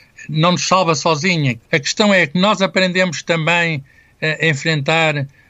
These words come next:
alguns males interiores, sei lá, o, o, o medo do outro, eh,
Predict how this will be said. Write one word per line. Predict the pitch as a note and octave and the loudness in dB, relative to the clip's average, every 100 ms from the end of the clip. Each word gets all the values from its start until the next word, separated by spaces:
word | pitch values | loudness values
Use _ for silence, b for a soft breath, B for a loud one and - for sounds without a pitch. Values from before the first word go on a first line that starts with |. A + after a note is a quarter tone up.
| b C#3+ | b -2
alguns | D3 D#3+ D#3+ A#2+ | 0 2 0 2
males | D#3 E3+ C3+ | 2 2 0
interiores, | D#3 C#3 D#3 C3+ D3+ D#3+ D3 A#2 - - | -2 -2 0 2 4 4 2 -4 -10 -8
sei | - D#3 D3 | -2 0 2
lá, | B2 C#3 C#3+ | 2 2 2
o, | B2+ B2 B2+ B2 B2 - | 2 -2 -2 -2 -2 0
o, | C3 | 4
o | |
medo | C3+ C3+ C3 | 4 4 2
do | F3+ | 2
outro, | G3 D#3+ D#3+ C#3 C3 A#2 A2 b b - | 4 4 4 0 -4 -4 -4 b b -2
eh, | C3+ C3 B2+ | 2 2 0